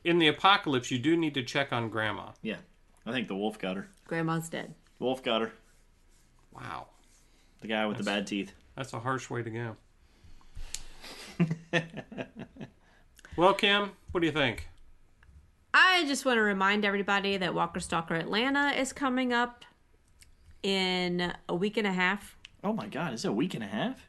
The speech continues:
Speaker 3: Yeah.
Speaker 1: Yeah. Yeah.
Speaker 2: Are you working?
Speaker 3: I am.
Speaker 2: Who's taking care of the kids?
Speaker 3: You.
Speaker 2: Okay.
Speaker 3: <laughs> The weekend before thank-, uh, Thanksgiving, good Lord. The weekend before Halloween.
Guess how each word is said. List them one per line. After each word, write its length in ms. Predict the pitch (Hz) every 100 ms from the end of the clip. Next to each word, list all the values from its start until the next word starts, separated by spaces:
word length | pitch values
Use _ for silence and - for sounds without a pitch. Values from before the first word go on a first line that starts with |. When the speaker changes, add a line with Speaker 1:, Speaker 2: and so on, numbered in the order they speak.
| _
Speaker 3:
Yeah. 400 | - - 339 160
Speaker 1:
Yeah. 160 | 127 101 - _ _ - _ -
Yeah. 180 | 110 101 -
Speaker 2:
Are 60 | 120
you 160 | 131
working? 440 | 123 165 277 285 262 - _ - -
Speaker 3:
I 60 | 180
am. 300 | 202 311 180 - - - - - - - _ - _ - -
Speaker 2:
Who's 140 | 160
taking 220 | 208 190
care 100 | 185
of 60 | 180
the 40 | 160
kids? 400 | 220 202 - - _ -
Speaker 3:
You. 340 | 165 262 320 - - 208
Speaker 2:
Okay. 420 | 220 240 254 - -
Speaker 3:
<laughs> 40 | - - - - 427 - - - - - - - - - - - - - - -
The 100 | - 180
weekend 320 | 220 285 269
before 340 | 277 277 277
thank-, 260 | 277 262 -
uh, 120 | 185 151 -
Thanksgiving, 540 | 160 135 - 143 127 151
good 160 | 185 180
Lord. 180 | 151 156 - -
The 80 | 226
weekend 320 | 294 302 277
before 340 | 262 254 233
Halloween. 760 | 202 220 233 240 214 175 214